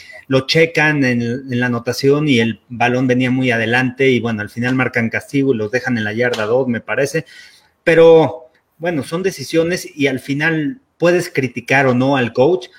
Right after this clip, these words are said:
pero es lo que él sentía. Él sentía que tenía la oportunidad de detener y cambiar también el rumbo del partido, y teniendo a Mahomes, pues, se le entiende también a Andy Reid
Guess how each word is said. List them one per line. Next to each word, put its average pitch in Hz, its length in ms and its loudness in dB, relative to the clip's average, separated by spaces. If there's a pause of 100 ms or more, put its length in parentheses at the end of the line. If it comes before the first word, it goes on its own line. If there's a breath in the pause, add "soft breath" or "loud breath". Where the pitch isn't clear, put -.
(160 soft breath)
pero 135 520 0
es 165 140 2
lo 175 100 2
que 165 120 2
él 165 80 0
sentía. 147 400 0
Él 123 100 0
sentía 170 320 -2
que 156 160 2
tenía 139 320 0
la 151 80 0
oportunidad 131 540 -2
de 147 60 0
detener 123 420 0
y 156 60 -4
cambiar 120 400 -2
también 127 260 -2
el 123 60 -4
rumbo 139 260 0
del 139 80 -2
partido, 151 480 -2 (240 soft breath)
y 131 80 0
teniendo 180 340 2
a 196 40 0
Mahomes, 156 600 -4
pues, - 280 -14 (260)
se - 160 -2
le 147 80 2
entiende 151 380 2
también 131 280 -2
a 131 60 0
Andy 123 160 0
Reid 120 360 0